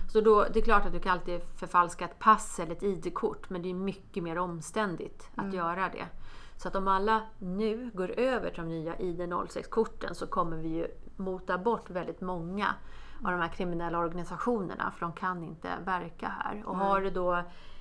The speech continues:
Speaker 1: eh, får du då ett, eh, I D nollsättskort som utstationerad, då kommer det att hålla i sex månader. Och sen måste du ansöka om kort, eh, ett
Speaker 2: Mm.
Speaker 1: nytt kort, och då kommer också I D nollsätt kontrollera att du faktiskt betalar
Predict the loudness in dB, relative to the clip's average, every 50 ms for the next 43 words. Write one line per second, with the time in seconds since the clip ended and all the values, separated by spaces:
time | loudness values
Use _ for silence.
0 | -10 -6 -4 -2 -2 -2 -2 -2 -4 -6 -4 0 2 4 4 4 4 2 2 0
1 | 0 0 0 -2 -4 -4 -2 -2 -2 -2 -4 -4 -4 -4 -4 -4 -2 -4 -2 0
2 | 0 -2 -2 -2 -4 -6 -6 -4 -6 -6 -4 -4 -4 0 0 0 -2 -2 -2 -4
3 | -4 -4 -4 -4 -2 -2 0 0 0 0 0 -2 0 2 0 0 0 -4 -12 -14
4 | -16 -10 -8 -4 -4 -4 -4 -6 -8 -12 -4 -2 -2 0 0 -2 -2 -2 -2 -2
5 | -2 -2 -2 -2 -2 -4 -8 -8 -6 -8 -8 -8 -8 -6 -2 -2 -2 0 -2 -2
6 | -2 -2 -2 -2 -2 -2 -4 -4 -6 -10 -18 -20 -20 -20 -20 -20 -20 -18 -10 -10
7 | -8 -4 0 0 2 2 0 0 0 2 2 2 2 0 -6 -8 -6 -6 -10 -8
8 | -4 -2 -2 -2 -2 -4 -8 -12 -12 -12 -12 -12 -14 -18 -10 -4 -4 -2 -2 -2
9 | -2 0 0 0 0 -2 -6 -4 -4 -4 -2 -2 -4 -2 -2 -4 -2 -2 -4 -2
10 | 0 -2 -2 -2 -2 -6 -6 -6 -4 -4 -4 -6 -6 -6 -10 -10 -8 -10 -8 -6
11 | -6 -4 -4 -4 -6 -6 -10 -10 -10 -10 -10 -10 -12 -16 -14 -8 -6 -4 -2 -2
12 | -2 -2 -2 -2